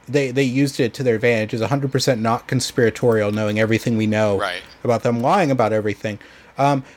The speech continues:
Speaker 1: but I think the reason why that they sort of ignored the, the sort of talk of the attacks was because at the end of the Clinton administration, getting, uh, bin Laden was a big, was a big thing of Clinton's,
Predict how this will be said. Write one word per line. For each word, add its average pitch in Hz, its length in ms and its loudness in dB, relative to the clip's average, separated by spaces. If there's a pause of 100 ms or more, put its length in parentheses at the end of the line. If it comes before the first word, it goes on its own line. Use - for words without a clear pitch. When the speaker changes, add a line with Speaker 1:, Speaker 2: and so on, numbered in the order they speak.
Speaker 1:
but 208 300 0
I 170 120 2
think 269 240 0
the 220 80 6
reason 185 400 0
why 147 340 4
that 135 200 0
they 139 120 4
sort 147 240 2
of 143 100 4
ignored 131 600 2 (380)
the, 131 260 4
the 135 120 -2
sort 147 240 0
of 131 100 -2
talk 143 280 2
of 139 80 -2
the 127 120 -2
attacks 190 440 0 (260)
was 156 160 2
because 170 280 0
at 170 100 4
the 151 160 -2
end 151 140 2
of 165 80 4
the 147 60 0
Clinton 165 320 -2
administration, 135 720 0
getting, 143 540 0
uh, 120 160 2
bin 135 260 0
Laden 139 440 2
was 120 140 -2
a 117 40 -4
big, 120 200 -2 (320)
was 127 160 -2
a 131 40 -2
big 123 220 0
thing 127 220 2
of 131 120 0
Clinton's, 143 460 0